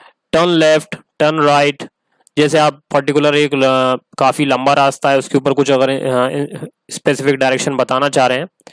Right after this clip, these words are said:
तो आप जैसे कि "रोशनी पर सीधे जाओ" या traffic light है सामने,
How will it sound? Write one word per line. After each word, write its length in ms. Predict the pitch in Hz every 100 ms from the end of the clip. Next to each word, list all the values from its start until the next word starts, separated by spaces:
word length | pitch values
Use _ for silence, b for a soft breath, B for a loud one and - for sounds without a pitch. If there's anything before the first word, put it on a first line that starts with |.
| B B B B -
तो 120 | 151
आप 300 | 147 147 143 - 120 147 131
जैसे 260 | 139 151
कि 240 | 143 143 139
"रोशनी 480 | - 165 - 180
पर 180 | 180 175
सीधे 380 | - 165 156 175
जाओ" 400 | 156 156 160 151 -
या 100 | 139
traffic 400 | - 151 147 160
light 260 | 156 156 156
है 100 | 151
सामने, 400 | 151 143 143